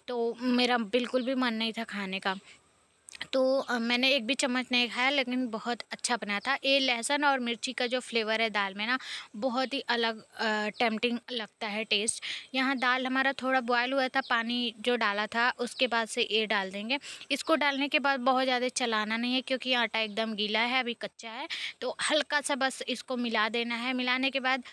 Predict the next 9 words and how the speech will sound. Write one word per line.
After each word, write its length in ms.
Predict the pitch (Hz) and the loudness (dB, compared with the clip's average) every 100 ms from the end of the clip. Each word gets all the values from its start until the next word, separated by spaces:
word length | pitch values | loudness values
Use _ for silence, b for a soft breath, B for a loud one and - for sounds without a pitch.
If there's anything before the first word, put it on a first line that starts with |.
| B - | B -6
अगर 220 | 240 269 | -2 2
आपका, 640 | 277 277 - 285 285 285 196 220 208 _ _ - | 2 0 0 2 2 0 -2 -10 -14 _ _ -6
अ, 160 | 233 233 | -2 -2
बहुत 260 | 214 208 | -4 -4
टाइम 340 | 247 254 285 311 | -2 -2 0 2
है 60 | |
आपके 260 | 311 302 320 | 2 2 0
पास 320 | 302 285 - | 2 2 0
तो 240 | - 247 | -2 -2